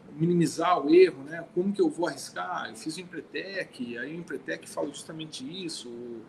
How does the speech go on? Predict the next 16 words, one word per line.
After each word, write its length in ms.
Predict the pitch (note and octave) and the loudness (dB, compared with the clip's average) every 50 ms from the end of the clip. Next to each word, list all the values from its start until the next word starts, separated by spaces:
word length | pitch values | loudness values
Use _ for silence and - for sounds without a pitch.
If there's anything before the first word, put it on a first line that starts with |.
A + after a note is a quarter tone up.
| - - - - - - - | -20 -20 -20 -20 -18 -10 -8
é, 200 | A2+ A2+ A#2 A2+ - - | -4 -4 -4 -6 -2 2
quanto 240 | - F#3 G3 F#3+ F#3+ | 4 6 6 6 2
de 140 | E3+ D3 D3 | -2 -2 -4
risco 360 | A#2+ B2 E3 F#3+ - - - | -2 0 0 0 0 -2 -8
você 200 | C#3+ C#3 - - | -10 -10 -10 -6
tá 100 | - - | -6 -6
disposto 460 | C#3+ - - - - D3+ D3 D3+ - | -4 -4 -6 -4 -2 0 0 0 -2
a 20 | C#3+ | -6
correr 380 | - - B2 A2+ C3+ D#3 D#3 | -6 -6 -6 -4 -4 -6 -6
nessa, 320 | C#3+ B2+ A2+ - - A2+ - - G2 F#2+ - - - - - - - | -6 -8 -8 -8 -8 -8 -10 -10 -12 -14 -14 -18 -20 -20 -20 -18 -12
nessa 240 | - B2 A#2+ - B2+ | -10 -8 -8 -6 -6
situação, 720 | A#2+ - - - - - - - - - D#3+ E3+ E3 C3 | -6 -8 -8 -6 -6 -6 -4 -4 -4 -4 -4 -4 -4 -6
o 20 | |
que 100 | B2 - | -8 -8
você 300 | B2+ A2+ - - - B2 | -10 -10 -8 -2 0 0
tá 60 | B2 | 0